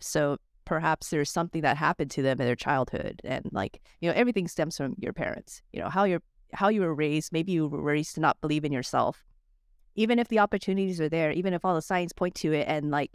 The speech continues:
you know, the op-, and everything shows up for you, if you can't believe in yourself, it's not gonna happen.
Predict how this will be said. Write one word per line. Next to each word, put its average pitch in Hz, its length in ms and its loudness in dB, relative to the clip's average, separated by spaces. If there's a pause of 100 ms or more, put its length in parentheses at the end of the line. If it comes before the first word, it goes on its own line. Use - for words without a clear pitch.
you 165 120 -2
know, 147 280 2 (180)
the 170 80 -2
op-, 160 140 2 (240)
and 170 160 -2
everything 180 260 0
shows 160 380 0
up 165 160 4
for 170 200 -4
you, 247 380 0 (720)
if - 160 -4
you 233 100 0
can't 269 240 2
believe 180 320 0
in 262 100 4
yourself, 285 460 2 (440)
it's - 180 -4
not - 140 4
gonna 160 160 2
happen. 175 500 -2